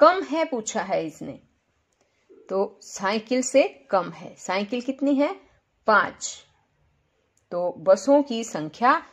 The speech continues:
साइकिल की संख्या से कम है, है ना बस की संख्या कम? तो यहाँ पर लिखेंगे हम साइकिल।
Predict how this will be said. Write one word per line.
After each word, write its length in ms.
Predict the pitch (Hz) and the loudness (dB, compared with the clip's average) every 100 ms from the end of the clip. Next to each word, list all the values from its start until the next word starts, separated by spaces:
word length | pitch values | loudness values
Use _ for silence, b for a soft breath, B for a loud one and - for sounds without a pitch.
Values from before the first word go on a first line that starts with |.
| _ | _
साइकिल 560 | - - 196 214 285 294 | -6 -2 -2 0 -2 -2
की 200 | 240 233 | -4 -10
संख्या 440 | - 160 151 160 | -8 -10 -4 -4
से 180 | 156 285 | -2 -4
कम 280 | 294 208 175 | -2 -2 -2
है, 200 | 160 175 | -6 -14
है 200 | - 202 | -6 -2
ना 100 | 269 339 | 0 2
बस 220 | 311 - | 0 -2
की 100 | 294 | -8
संख्या 360 | - 294 302 | -4 -2 0
कम? 240 | 294 294 415 - b b b - | 2 0 -2 -8 b b b -12
तो 60 | |
यहाँ 400 | 175 175 190 185 185 | -8 -6 -4 -4 -2
पर 80 | 170 | -4
लिखेंगे 500 | 147 - 180 208 262 | -6 -10 -10 -6 -4
हम 260 | 285 403 427 _ _ | -4 -6 -8 _ _
साइकिल। 920 | _ - - 160 147 156 165 - 165 | _ -16 -4 -4 -2 -6 -14 -12 -12